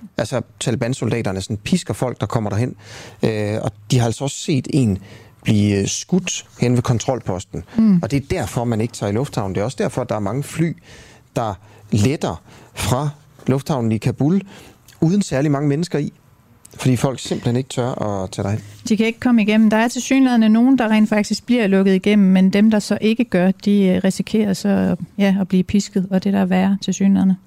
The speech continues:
Speaker 1: Og Taliban har lovet, at alle, der arbejder for Vesten, godt må forlade landet, men det er altså ikke, øh, folk, der t-, øh, der er ikke mange, der tør tage ud i, i lufthavnen. B B C har talt med en, jeg vil lige spille et kort interview her.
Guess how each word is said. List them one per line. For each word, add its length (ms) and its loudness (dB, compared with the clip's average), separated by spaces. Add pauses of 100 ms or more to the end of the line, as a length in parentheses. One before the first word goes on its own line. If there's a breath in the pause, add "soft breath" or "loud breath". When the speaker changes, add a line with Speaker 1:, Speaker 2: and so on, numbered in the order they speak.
Speaker 1:
Og 100 -4
Taliban 360 -2
har 120 2
lovet, 380 2
at 100 0
alle, 200 0
der 60 -2
arbejder 340 -2
for 120 -4
Vesten, 420 -2
godt 280 -4
må 80 0
forlade 360 0
landet, 380 0
men 160 -2
det 160 -2
er 60 0
altså 220 -2
ikke, 240 -2
øh, 80 -2
folk, 240 -6
der 80 -4
t-, 240 -6
øh, 160 -2 (180)
der 60 -2
er 40 -2
ikke 120 -4
mange, 160 -2
der 80 -2
tør 220 -6
tage 180 -4
ud 140 0
i, 240 0 (480 loud breath)
i 60 2
lufthavnen. 460 -2
B 160 0
B 40 0
C 380 -2
har 80 0
talt 380 -2
med 140 0
en, 180 2
jeg 80 0
vil 60 0
lige 100 0
spille 240 -2
et 80 -4
kort 240 -2
interview 440 0
her. 180 0